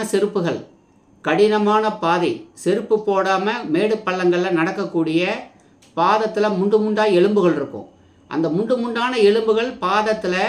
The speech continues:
நமக்கு கடுமையாக அழுத்தப்பட்டு நடக்கும் பொழுது தான் அந்த இடத்துல கண்ணி போய், குறிப்பா கால்ல கால் ஆணி மாதிரி வந்து, பிறகு அது பேத்துக்கிட்டு குழிப்புண்கள் வருது. இது ஒரு மித்து. இது தானா கால்ல தானா புண்ணு வருதுன்னு நினைக்கிறாங்க.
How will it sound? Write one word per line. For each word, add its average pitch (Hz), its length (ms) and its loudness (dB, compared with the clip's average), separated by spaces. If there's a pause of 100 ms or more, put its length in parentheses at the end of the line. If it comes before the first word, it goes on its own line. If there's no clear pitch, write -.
(500)
நமக்கு 175 320 -2
கடுமையாக 226 600 -2
அழுத்தப்பட்டு 208 720 -2
நடக்கும் 208 460 2
பொழுது 180 280 0
தான் 180 260 0 (140)
அந்த 180 260 -4
இடத்துல 190 320 -2
கண்ணி 202 340 0
போய், 175 380 0 (680)
குறிப்பா 220 340 2 (120)
கால்ல 190 380 0 (180)
கால் 196 300 0
ஆணி 208 260 2
மாதிரி 196 240 2
வந்து, 165 320 0 (240)
பிறகு 190 240 -2
அது 165 140 -2
பேத்துக்கிட்டு 202 580 0
குழிப்புண்கள் 180 520 2
வருது. 113 220 -8 (600)
இது 165 180 2
ஒரு 202 140 6
மித்து. 202 300 0
இது 151 180 0
தானா 196 360 0 (140)
கால்ல 190 300 2 (140)
தானா 220 400 2
புண்ணு 214 260 2
வருதுன்னு 170 340 2
நினைக்கிறாங்க. 143 400 -4